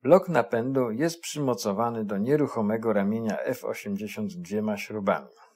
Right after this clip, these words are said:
Dolna śruba jest jednocześnie osią obrotu całego bloku napędu, a górna śruby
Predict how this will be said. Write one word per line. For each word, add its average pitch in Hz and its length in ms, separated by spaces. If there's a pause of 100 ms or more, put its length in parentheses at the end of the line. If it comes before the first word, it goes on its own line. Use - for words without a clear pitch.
(180)
Dolna 139 380
śruba 117 360
jest 110 200
jednocześnie 107 640
osią 113 380
obrotu 101 480
całego 101 460
bloku 92 360
napędu, 107 540 (120)
a 104 140
górna 147 400
śruby 139 520